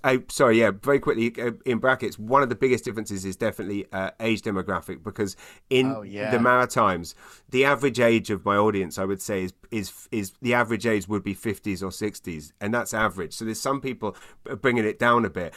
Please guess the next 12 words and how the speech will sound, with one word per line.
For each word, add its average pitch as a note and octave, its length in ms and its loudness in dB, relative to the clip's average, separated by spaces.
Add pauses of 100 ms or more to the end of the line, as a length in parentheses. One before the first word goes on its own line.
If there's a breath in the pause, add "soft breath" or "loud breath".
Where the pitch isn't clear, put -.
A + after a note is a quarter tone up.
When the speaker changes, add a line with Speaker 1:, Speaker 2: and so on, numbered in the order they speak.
(160 loud breath)
Speaker 1:
but B2 180 -2
no C#3+ 360 6
one A2 220 4
in G#2 80 0
their G2+ 120 0
twenties G2+ 480 -4
comes F#2 280 -4
to F#2+ 120 -10
see, F#2+ 380 -2 (460 soft breath)
uh, G#2+ 260 4
and A#2 260 2
it B2+ 200 -10